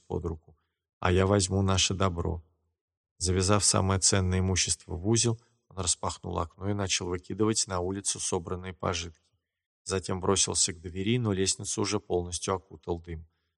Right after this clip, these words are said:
Оставался лишь один выход, всё тот же окно. Мгновение поколебался, прикидывая расстояние. Хорошо, зимы у нас снежные, а домишко невелик. Для лётчика и вовсе не высота.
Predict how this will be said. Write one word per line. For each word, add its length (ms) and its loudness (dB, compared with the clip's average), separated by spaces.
Оставался 640 4
лишь 240 4
один 300 4
выход, 380 -4
всё 260 0
тот 320 0
же 280 0
окно. 520 -4
Мгновение 640 6
поколебался, 800 4
прикидывая 600 4
расстояние. 680 4
Хорошо, 400 4
зимы 380 4
у 60 4
нас 220 4
снежные, 580 2
а 140 -2
домишко 480 2
невелик. 540 -2
Для 120 4
лётчика 480 4
и 40 6
вовсе 420 0
не 100 -2
высота. 580 -2